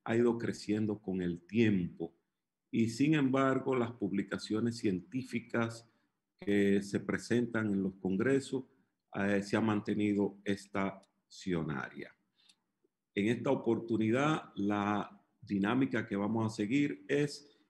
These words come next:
que hemos seleccionado una serie de variables o pilares que constituyen,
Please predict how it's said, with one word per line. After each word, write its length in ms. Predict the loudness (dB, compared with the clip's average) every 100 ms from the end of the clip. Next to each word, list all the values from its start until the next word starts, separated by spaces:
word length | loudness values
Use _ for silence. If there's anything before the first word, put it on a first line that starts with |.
| _
que 120 | -2
hemos 260 | 0 2 2
seleccionado 880 | 2 2 2 0 0 2 2 2 0
una 220 | -2 -2
serie 340 | 0 0 2 2
de 180 | 2 0
variables 1120 | 0 -2 0 2 2 2 0 0 -6 -12 -20 _ _ _ _ -2
o 200 | -2 0
pilares 720 | 4 6 6 4 2 0 -6
que 140 | -6 -4
constituyen, 1200 | -4 -6 -6 -8 -4 0 4 4 4 2 0